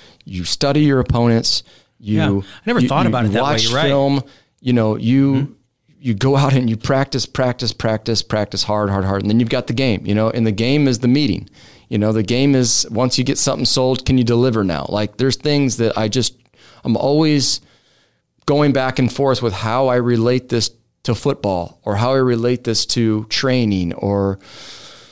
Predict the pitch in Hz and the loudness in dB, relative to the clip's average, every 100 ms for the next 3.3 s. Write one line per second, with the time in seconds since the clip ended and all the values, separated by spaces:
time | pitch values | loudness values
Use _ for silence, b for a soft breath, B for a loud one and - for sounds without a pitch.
0 | B _ - 101 101 131 151 147 127 156 | B _ -6 -4 -2 0 0 2 0 0
1 | - 110 - 113 110 107 - 139 160 185 | -2 -4 -2 0 0 -2 -2 -2 0 2
2 | 170 151 160 151 123 139 127 - 131 127 | 2 4 4 2 0 -2 -2 0 2 2
3 | 120 107 113 | 2 0 0